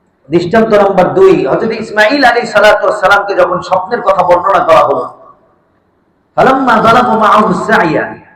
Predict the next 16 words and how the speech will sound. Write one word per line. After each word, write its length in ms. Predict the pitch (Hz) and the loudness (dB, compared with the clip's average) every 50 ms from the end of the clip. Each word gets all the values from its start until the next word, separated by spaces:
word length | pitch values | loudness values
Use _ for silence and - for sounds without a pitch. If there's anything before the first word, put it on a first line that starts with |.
| _ _ _ _ _ _ _ _ _ _ _ _ _ _ _ _ _ _ _ _ _ | _ _ _ _ _ _ _ _ _ _ _ _ _ _ _ _ _ _ _ _ _
তিনি 160 | - 214 226 220 | -6 -4 -2 0
যখন 240 | 240 240 - - 220 | 0 0 0 0 -2
একটু 240 | 220 - 214 202 - | -2 0 0 -2 0
প্রাপ্ত 360 | 160 160 160 160 - - 240 | 2 0 0 0 -2 -2 -2
বয়সে 560 | 226 - 160 165 180 190 185 - 190 175 160 | 0 2 2 2 2 0 0 0 0 0 0
উপনীত 420 | 151 143 - 190 190 208 202 - | 0 -4 -6 -4 -4 -4 -2 -2
হলেন, 340 | 160 127 131 127 120 107 - - - - - _ _ _ _ _ _ _ _ _ _ _ _ _ _ _ _ _ _ _ _ _ _ _ _ _ _ _ _ _ | -4 -4 -2 -4 -6 -8 -10 -14 -18 -20 -20 _ _ _ _ _ _ _ _ _ _ _ _ _ _ _ _ _ _ _ _ _ _ _ _ _ _ _ _ _
ক্বালা 280 | - 214 254 285 294 277 | -2 0 2 4 4 4
ইয়া 260 | 277 269 254 - - | 4 4 4 4 4
বুনাইয়া 380 | 240 247 262 269 269 254 254 254 | 2 2 0 0 2 0 0 0
ইন্নী 320 | 247 240 240 240 240 233 | -2 -4 -6 -6 -6 -2
আরা 360 | 196 202 220 226 - - - | 0 0 2 4 2 2 2
ফিল 160 | 208 214 - - | 2 0 -2 2
মানাম 400 | 185 190 196 214 220 214 214 196 | 2 2 2 4 4 4 2 2
আন্নী 300 | 196 - - 190 190 180 | 0 -2 -4 -6 -4 -2
আযবাহুক, 560 | 202 - - - - - - - - - | -2 -2 -2 -2 -2 -2 -2 -2 -4 -6